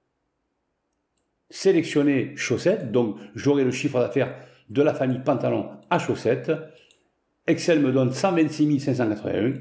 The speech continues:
Si je sélectionne tous ces chiffres d'affaires, j'ai bien dans ma barre d'état cent vingt-six mille six cent quatre-vingt-un. Je vais à présent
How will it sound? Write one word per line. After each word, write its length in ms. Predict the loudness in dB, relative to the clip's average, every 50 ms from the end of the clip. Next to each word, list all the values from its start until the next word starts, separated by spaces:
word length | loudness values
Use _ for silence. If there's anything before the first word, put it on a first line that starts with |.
| -12 -14
Si 300 | -12 -10 -4 -2 -2 0
je 100 | 0 -4
sélectionne 680 | -4 0 0 0 0 0 -2 -2 -4 -4 -4 -6 -4
tous 140 | -2 -2 -2
ces 160 | 0 -2 -2
chiffres 260 | -2 -2 -4 -4 -2
d'affaires, 480 | -4 -4 -4 -2 -2 -2 -2 -2 -6 -12 -18 -20 -20 -20 _ -6
j'ai 200 | -2 0 2 2
bien 280 | 2 2 0 0 2
dans 100 | 0 -2
ma 140 | -2 -2 -4
barre 240 | -2 0 -2 -2 0
d'état 340 | -4 -6 -4 -4 -6 -6 -6 -8 -12 -20 -20 _
cent 280 | -10 -4 0 0 2 2
vingt-six 320 | 2 0 -2 -4 -4 -2
mille 120 | -2 -2
six 120 | -2 -2 -2
cent 120 | -2 -2
quatre-vingt-un. 360 | -2 -2 -4 -4 -4 -4 -4 -8 -10 -20 -20 -20 -20 -20 -20 -20 -18 -8
Je 140 | 0 2 4
vais 140 | 4 4
à 60 | 4 4
présent 760 | 4 2 2 2 2 2 2 2 0 -4 -8 -16 -20 -20